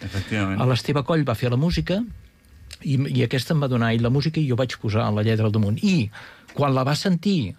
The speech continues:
Speaker 2: el Javier Gurruchaga de la Mondragón,
Speaker 1: Mhm.
Speaker 2: que un dia anaven de bolo i ell va dir, «Uita, què estic fent ara?» i
Speaker 1: Sí.
Speaker 2: tal i qual, va dir,
Speaker 1: Sí.
Speaker 2: «Oye, esta música es también mía, eh?» Però es veu que l'havien,
Speaker 1: <laughs>
Speaker 2: després d'un bolo l'havien fet tots
Speaker 1: L'havien
Speaker 2: dos.
Speaker 1: fet tots dos.
Speaker 2: L'havien fet tots dos. I llavors,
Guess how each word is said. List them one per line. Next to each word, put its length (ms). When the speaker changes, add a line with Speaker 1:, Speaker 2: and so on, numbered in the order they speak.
Speaker 2:
el 280
Javier 380
Gurruchaga 500
de 100
la 100
Mondragón, 520
Speaker 1:
Mhm. 340
Speaker 2:
que 60
un 100
dia 180
anaven 300
de 60
bolo 320
i 140
ell 120
va 60
dir, 120
«Uita, 200
què 80
estic 260
fent 180
ara?» 140
i 40
Speaker 1:
Sí. 60
Speaker 2:
tal 140
i 60
qual, 220
va 80
dir, 280
Speaker 1:
Sí. 100
Speaker 2:
«Oye, 400
esta 300
música 640
es 300
también 420
mía, 320
eh?» 140
Però 100
es 60
veu 140
que 80
l'havien, 280
Speaker 1:
<laughs> 420
Speaker 2:
després 340
d'un 160
bolo 220
l'havien 320
fet 180
tots 160
Speaker 1:
L'havien 180
Speaker 2:
dos. 100
Speaker 1:
fet 140
tots 200
dos. 160
Speaker 2:
L'havien 280
fet 160
tots 160
dos. 260
I 80
llavors, 440